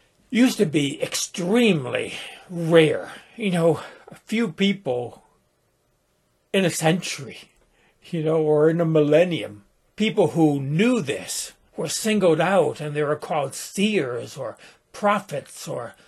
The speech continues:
saviors or saints.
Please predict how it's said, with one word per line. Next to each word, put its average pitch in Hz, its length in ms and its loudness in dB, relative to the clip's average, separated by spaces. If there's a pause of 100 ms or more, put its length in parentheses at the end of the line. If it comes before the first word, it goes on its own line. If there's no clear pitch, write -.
saviors 143 1300 -2
or 113 120 -10
saints. - 800 -6